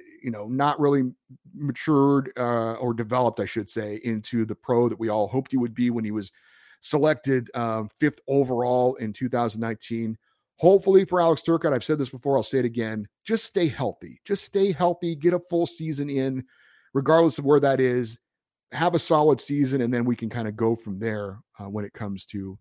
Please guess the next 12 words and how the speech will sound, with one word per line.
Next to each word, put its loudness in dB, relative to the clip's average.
um, -6
Alex -4
Turcotte. 2
I've 2
got 4
Samuel 4
Fagemo 2
as 0
my 0
eighth -4
ranked -2
prospect -4